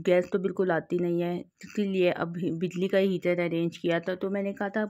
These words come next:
मुझे बहुत अच्छा लगा, मैंने कहा आपके साथ भी रिव्यू शेयर करूँगी कि अगर आप भी लेना चाहते हैं तो किस तरह का लें। जी, ये है छोले और इसमें कोफ्ते भी हैं, लेकिन इस बार हुआ ये कि छोले जो हैं इनके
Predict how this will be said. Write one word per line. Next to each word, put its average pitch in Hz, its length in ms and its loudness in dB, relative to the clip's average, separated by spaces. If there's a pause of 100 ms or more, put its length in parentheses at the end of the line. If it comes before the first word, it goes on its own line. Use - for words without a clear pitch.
मुझे 190 180 -2
बहुत 196 260 0
अच्छा 202 280 -8
लगा, 196 240 -4
मैंने 180 220 -4
कहा 180 140 -2
आपके 180 240 -4
साथ 185 200 -2
भी 180 200 0
रिव्यू 175 320 0
शेयर 170 240 0
करूँगी 165 380 -2
कि 180 100 -2
अगर 175 220 2
आप 165 140 2
भी 170 120 -4
लेना 165 260 -2
चाहते 156 280 -4
हैं 160 100 -2
तो 160 100 -4
किस 156 260 -8
तरह 165 160 0
का 156 120 -4
लें। 160 200 -2 (840)
जी, 208 180 4
ये 214 220 6
है 208 320 4 (160)
छोले 196 420 4
और - 320 2
इसमें 185 220 0
कोफ्ते 185 380 0
भी 214 120 -2
हैं, 220 80 0
लेकिन 208 300 0
इस 202 180 -2
बार 202 380 4 (380)
हुआ 196 220 4
ये 190 380 4
कि 196 480 0
छोले 202 400 4
जो 196 120 4
हैं 190 200 0
इनके 190 420 2